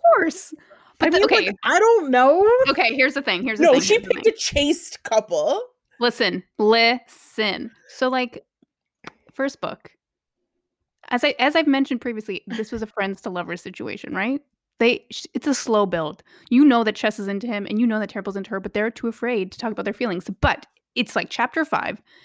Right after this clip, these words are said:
Speaker 1: She's a little high on drugs <laughs> due to other reasons. So they make, so they meet up at this club, and guess what? They hook up. And you're like, "Oh my God,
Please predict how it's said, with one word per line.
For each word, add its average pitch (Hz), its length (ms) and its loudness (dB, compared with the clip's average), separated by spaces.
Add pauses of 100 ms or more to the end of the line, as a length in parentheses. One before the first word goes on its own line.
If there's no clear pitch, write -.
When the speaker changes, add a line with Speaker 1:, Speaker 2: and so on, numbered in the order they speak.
(760)
Speaker 1:
She's 254 320 2
a 226 100 2
little 269 440 4
high 240 640 2
on 220 160 2
drugs 220 420 0 (440)
<laughs> - 420 -8
due 220 120 -4
to 240 280 -2
other 208 160 -2
reasons. 180 460 -8 (380)
So 269 160 -2
they 220 220 -2
make, 214 320 -6
so - 120 -8
they 214 80 -2
meet 208 180 -4
up 247 160 -10
at 226 140 -4
this 220 160 -10
club, 285 340 -6
and 220 140 -4
guess 226 240 -4
what? 277 160 -6
They 214 100 -4
hook 226 260 -6
up. 262 280 -4 (1160)
And 226 160 4
you're 220 120 4
like, 196 200 2
"Oh 185 80 -2
my 175 100 -6
God, 180 440 -8